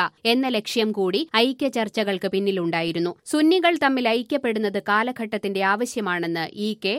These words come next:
എ പി സുന്നി വിഭാഗങ്ങൾ ഒരുപോലെ പ്രഖ്യാപനവും നടത്തി. ജിഫ്രി തങ്ങൾ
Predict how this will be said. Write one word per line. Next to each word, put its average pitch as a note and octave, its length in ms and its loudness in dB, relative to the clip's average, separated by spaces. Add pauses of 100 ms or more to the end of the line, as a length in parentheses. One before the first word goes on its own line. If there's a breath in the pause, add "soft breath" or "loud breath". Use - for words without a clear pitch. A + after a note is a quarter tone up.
(120)
എ A#3 140 6
പി C#4+ 200 -2
സുന്നി B3 340 -4
വിഭാഗങ്ങൾ G#3 600 -4
ഒരുപോലെ G#3+ 500 -2 (140)
പ്രഖ്യാപനവും G#3 680 -4 (140)
നടത്തി. F#3 400 -2 (240)
ജിഫ്രി D4+ 360 0
തങ്ങൾ D4 320 -2